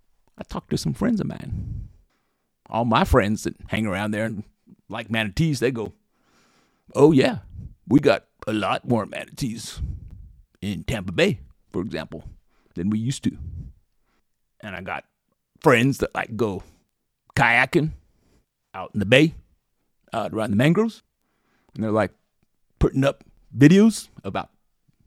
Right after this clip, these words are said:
running into manatees, pretty friendly animals. And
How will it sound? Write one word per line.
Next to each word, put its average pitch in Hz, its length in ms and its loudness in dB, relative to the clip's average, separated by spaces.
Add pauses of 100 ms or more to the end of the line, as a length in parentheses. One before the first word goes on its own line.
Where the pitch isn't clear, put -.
(320)
running 147 280 2
into 156 160 0
manatees, 175 600 -4 (640)
pretty 113 160 0
friendly 135 300 0
animals. 180 480 0 (800)
And 196 360 0